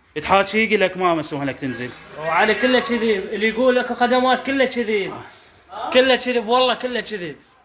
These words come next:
Speaker 1: كله يعني كذب كذب. يعني يو-، يواعدك بالفيس، يقول لك:
Speaker 2: يعني
Speaker 1: "أنا
Speaker 2: ندق
Speaker 1: قاعد
Speaker 2: على المحافظ،
Speaker 1: نسوي".
Speaker 2: ندق على مكتب المحافظ، ندق على علي مياحي، هسه صار،
Speaker 1: وأنا
Speaker 2: صار
Speaker 1: خابرت،
Speaker 2: وماكو.
Speaker 1: خابرت
Speaker 2: وخابر
Speaker 1: أستاذ
Speaker 2: علي
Speaker 1: علي المياحي.
Speaker 2: من الحي.
Speaker 1: قال: "أنا راح أنادي وبيكم خير والدليل"، ونفس الوضع ونفس ال-،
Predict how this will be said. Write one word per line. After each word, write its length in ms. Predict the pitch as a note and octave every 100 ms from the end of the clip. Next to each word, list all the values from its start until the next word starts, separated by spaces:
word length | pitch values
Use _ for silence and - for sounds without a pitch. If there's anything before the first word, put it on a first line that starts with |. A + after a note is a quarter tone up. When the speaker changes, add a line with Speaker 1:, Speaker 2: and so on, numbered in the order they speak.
| _
Speaker 1:
كله 200 | - F3+
يعني 240 | D#3 C#3+ D3
كذب 300 | - G3 B3
كذب. 280 | - A#2+ A#2 - - - -
يعني 340 | D3+ F3+ G3
يو-، 220 | F#3+ G3 G3+ - -
يواعدك 500 | F3 A3+ A3 A3 G#3+
بالفيس، 580 | A3 G#3+ A3 A#3 A#3+ G#3+
يقول 160 | G3+
لك: 80 | F3+
Speaker 2:
يعني 280 | G3+ G#3 A#3+
Speaker 1:
"أنا 160 | B3
Speaker 2:
ندق 80 | C4
Speaker 1:
قاعد 120 | F#3
Speaker 2:
على 20 | -
المحافظ، 400 | A#3 - - F#3+
Speaker 1:
نسوي". 240 | G3 G#3+ - G3
Speaker 2:
ندق 180 | A#3+
على 160 | G#3+ B3
مكتب 280 | B3 B3 B3+
المحافظ، 580 | B3 A3+ A#3+ A#3 F3 D3 - -
ندق 260 | G3+ A#3 G#3+
على 120 | A#3+
علي 220 | A3+ B3
مياحي، 520 | B3 B3 B3 G#3 F#3+ D#3 -
هسه 300 | G#3+ A#3+ B3
صار، 260 | A3+ B3 B3
Speaker 1:
وأنا 160 | G#3 A3
Speaker 2:
صار 220 | B3 A#3
Speaker 1:
خابرت، 180 | A#3 A#3+
Speaker 2:
وماكو. 360 | B3 - E3+
Speaker 1:
خابرت 460 | D#3 F#3+ G#3+ A3+ A3+
Speaker 2:
وخابر 240 | A#3 A#3+
Speaker 1:
أستاذ 120 | A3
Speaker 2:
علي 20 | A3
Speaker 1:
علي 280 | G3 G#3
المياحي. 580 | B3+ G#3 G#3+ G3+ F#3 C4+
Speaker 2:
من 180 | C4 C4
الحي. 380 | A3+ - G#3 E3+
Speaker 1:
قال: 280 | D#3+ G3 G#3+
"أنا 220 | A3+ G#3+
راح 180 | G3+ G3
أنادي 380 | G3 G#3 A3
وبيكم 320 | A#3 G#3+ G#3+ F#3
خير 220 | G#3 G#3
والدليل"، 300 | F#3 G#3 A3+
ونفس 340 | B3 A3+ -
الوضع 340 | E3 F3 G#3 A3+
ونفس 280 | E3 C3
ال-، 60 | C3+